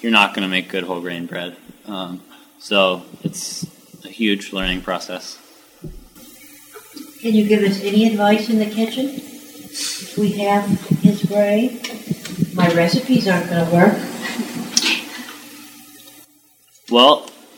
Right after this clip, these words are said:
Speaker 1: the, the great thing is that if you're starting with great flour, um, you're gonna make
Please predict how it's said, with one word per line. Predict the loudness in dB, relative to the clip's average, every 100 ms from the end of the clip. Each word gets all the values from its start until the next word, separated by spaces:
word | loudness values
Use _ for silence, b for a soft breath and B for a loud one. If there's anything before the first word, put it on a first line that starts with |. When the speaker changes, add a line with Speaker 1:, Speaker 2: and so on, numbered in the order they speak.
| -20 -10
Speaker 1:
the, | 2 6 8 8 6 4 -2
the | -4
great | 4 4 4
thing | 4 6 4 2
is | -2 0
that | 4 4 4 0 -14 -16 -18 -10
if | -4
you're | -2
starting | 2 6 6 6
with | 2
great | 4 2 4
flour, | 4 6 6 4 -4 -16 -20 -20 -20 -20 -6
um, | 0 0 0 -4 -8 -14 -20 _ _ -20 _ _ _ _ _ -2
you're | 2
gonna | 4 4
make | 4 0 -4